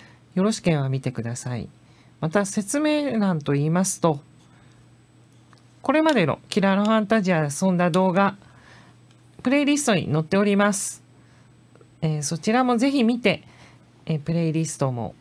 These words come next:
あの、ブックマークしていただければ嬉しく思います。最後に、この動画最後の二十秒で関連動画、動画プレイリスト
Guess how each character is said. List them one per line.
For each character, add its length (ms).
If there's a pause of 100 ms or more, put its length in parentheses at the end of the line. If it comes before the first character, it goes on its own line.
(120)
あ 160
の、 460 (340)
ブ 120
ッ 40
ク 100
マ 120
ー 40
ク 120
し 80
て 80
い 80
た 100
だ 100
け 100
れ 100
ば 120
嬉 220
し 60
く 100
思 180
い 60
ま 200
す。 360 (1040)
最 300
後 100
に、 160 (2500)
こ 120
の 120
動 200
画 100
最 240
後 80
の 140
二 160
十 180
秒 160
で 220 (100)
関 200
連 160
動 140
画、 120
動 160
画 100
プ 140
レ 140
イ 20
リ 100
ス 160
ト 200